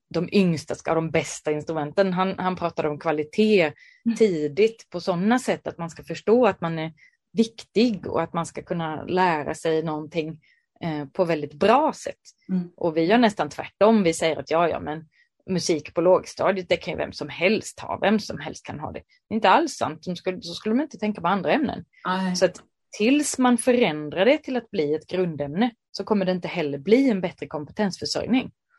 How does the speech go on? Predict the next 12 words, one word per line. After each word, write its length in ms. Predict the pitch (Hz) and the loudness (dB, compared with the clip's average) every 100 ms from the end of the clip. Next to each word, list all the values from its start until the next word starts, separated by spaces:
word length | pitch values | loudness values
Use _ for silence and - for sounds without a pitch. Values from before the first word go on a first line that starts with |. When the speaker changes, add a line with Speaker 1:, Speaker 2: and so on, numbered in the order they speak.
| _ _ - | _ _ -8
Speaker 1:
Och 120 | 175 | 0
där 300 | 233 277 277 | 6 6 6
är 40 | |
ju 100 | 220 | 4
Kulturskolerådets, 1080 | 165 175 165 156 160 151 147 147 202 233 - | 0 -6 -6 -4 -2 -2 0 0 0 -4 -2
eh, 160 | 254 240 | 4 4
uppgift 380 | 240 233 - - | 4 0 -8 -6
att 140 | - | -8
prata 280 | - 156 - | -2 -4 0
om 100 | 220 | -2
den 160 | 247 143 | -2 -4
kul-, 160 | 147 | -10